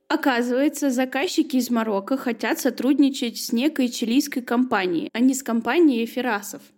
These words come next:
Леонидасу это сильно не нравится, и он говорит, что сам лично этим займется. Но вместо дел он думает об Иветте и решает ей позвонить. А Иветте у нас женщина безработная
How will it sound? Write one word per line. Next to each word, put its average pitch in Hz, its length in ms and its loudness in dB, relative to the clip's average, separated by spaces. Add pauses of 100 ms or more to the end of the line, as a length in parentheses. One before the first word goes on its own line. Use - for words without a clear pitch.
(160)
Леонидасу 277 500 4
это 240 160 0
сильно 294 320 4
не 254 160 4
нравится, 202 640 -2 (480)
и - 100 -2
он 311 140 4
говорит, 277 260 2
что - 180 -6
сам 254 380 0
лично 233 480 0 (140)
этим 233 340 -2
займется. 214 760 -2 (280)
Но 277 160 6
вместо 311 440 4
дел 262 380 -4 (460)
он 220 200 -4
думает 233 480 2
об 247 160 -4
Иветте 254 640 -4 (540)
и - 100 -2
решает 302 480 0
ей 240 160 0
позвонить. 202 800 -6 (220)
А 269 160 0
Иветте 302 360 2
у 269 40 4
нас 254 220 4
женщина 269 420 2
безработная 240 680 2